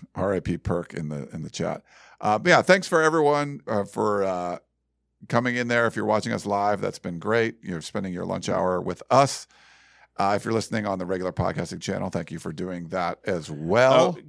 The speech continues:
Speaker 2: C-, Cameron has a, has an important point. He, he went back into the archives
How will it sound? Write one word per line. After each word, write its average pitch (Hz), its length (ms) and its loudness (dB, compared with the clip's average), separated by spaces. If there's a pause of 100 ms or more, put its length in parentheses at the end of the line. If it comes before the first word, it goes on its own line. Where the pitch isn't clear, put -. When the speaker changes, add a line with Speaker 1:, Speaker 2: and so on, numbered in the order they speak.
(200)
Speaker 2:
C-, 135 80 -8
Cameron 139 440 0
has 113 240 0
a, 101 280 2
has 101 180 -4
an 95 80 0
important 90 420 -2
point. 85 280 -6
He, 110 240 -4
he 117 120 -4
went 117 120 -2
back 113 200 0
into 117 100 -4
the 104 100 0
archives 85 520 -6